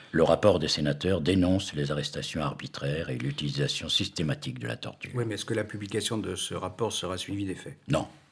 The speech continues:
Speaker 1: mais ça explique la suite.
Speaker 2: C'est-à-dire ?
Speaker 1: En juillet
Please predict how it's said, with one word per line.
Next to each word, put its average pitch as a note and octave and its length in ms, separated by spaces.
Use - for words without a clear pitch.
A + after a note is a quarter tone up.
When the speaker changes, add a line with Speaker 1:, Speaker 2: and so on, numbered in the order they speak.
Speaker 1:
mais - 160
ça - 200
explique - 380
la G2+ 80
suite. - 420
Speaker 2:
C'est-à-dire ? G2 360
Speaker 1:
En G#2 120
juillet A2 500